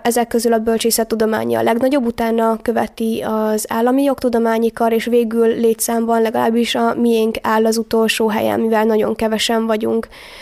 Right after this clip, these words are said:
Ezt a hők és a professzori kar is szeretné,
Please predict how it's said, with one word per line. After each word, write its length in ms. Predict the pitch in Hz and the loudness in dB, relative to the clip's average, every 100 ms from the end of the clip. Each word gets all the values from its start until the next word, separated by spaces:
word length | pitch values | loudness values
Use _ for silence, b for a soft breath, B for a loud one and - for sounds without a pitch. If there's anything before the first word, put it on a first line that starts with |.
| B B | B B
Ezt 460 | - 247 240 - - 247 | 0 2 2 -4 -4 0
a 640 | 233 233 233 233 - _ - | 2 4 4 2 -2 _ -10
hők 500 | 220 233 254 - - | 0 2 2 0 -4
és 240 | 240 233 233 | 0 0 0
a 60 | |
professzori 640 | 226 233 226 226 - 220 220 | 0 0 0 -2 0 -2 -2
kar 220 | 220 214 | -2 -2
is 120 | 214 | -2
szeretné, 920 | - 226 220 220 - 226 220 220 220 | -2 0 -2 -2 -8 -2 2 2 0